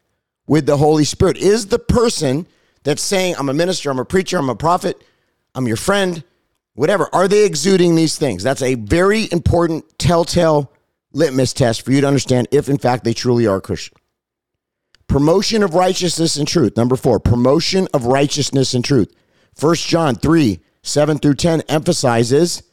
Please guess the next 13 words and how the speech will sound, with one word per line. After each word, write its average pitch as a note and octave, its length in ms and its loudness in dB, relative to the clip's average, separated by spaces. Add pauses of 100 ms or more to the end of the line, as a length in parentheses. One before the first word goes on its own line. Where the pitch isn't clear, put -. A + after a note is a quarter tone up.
(280)
that A2+ 220 0
one D3 360 0
who F3 240 4
does D3 320 0
what B2+ 160 2
is A2 160 2
right D3 420 0
and A#2+ 220 2
loves D3+ 260 2
their F#3 140 2
brother D3 300 2
or C#3 140 2
sister B2 500 0